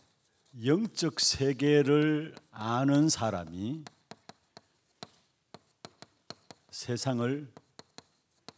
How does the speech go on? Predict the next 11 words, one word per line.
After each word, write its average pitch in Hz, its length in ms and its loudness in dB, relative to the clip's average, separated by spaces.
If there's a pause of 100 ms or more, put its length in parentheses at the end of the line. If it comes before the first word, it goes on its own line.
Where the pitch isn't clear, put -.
(1200)
움직이고 110 560 -6
장악하게 98 520 -8
돼 78 80 -20
있습니다. - 500 -20 (2250)
어, 98 720 -8 (180)
그래서 135 560 2 (200)
실제로 196 520 2
우리에게 139 540 2
주신 143 260 0
축복은 123 800 -2 (1400)
성삼위 151 1300 0